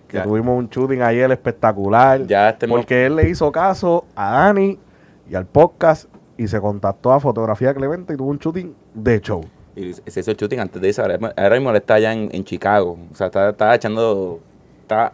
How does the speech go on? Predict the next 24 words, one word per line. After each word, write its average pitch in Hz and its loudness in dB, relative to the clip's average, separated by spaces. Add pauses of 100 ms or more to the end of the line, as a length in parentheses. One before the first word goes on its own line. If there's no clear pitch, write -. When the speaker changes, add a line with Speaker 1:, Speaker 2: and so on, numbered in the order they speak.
(120)
Speaker 2:
culé 113 0
como 104 0
esas 101 -4
fotos 101 -2
allá, 101 2
echándole 98 -4
fiebre 101 0
a - -4
todos 87 -10
esos 101 -10
gringos 92 -2
allá. 87 -2 (360)
Cogiendo 92 -6
esta 104 -4
lluvia, 92 -2
pero 82 -10
a 82 -6 (280)
menos 92 -4
cincuenta 92 -6
y - -4
dos. 87 -2
Speaker 1:
<laughs> 123 -18 (2000)
El 87 -18
frío. 107 -10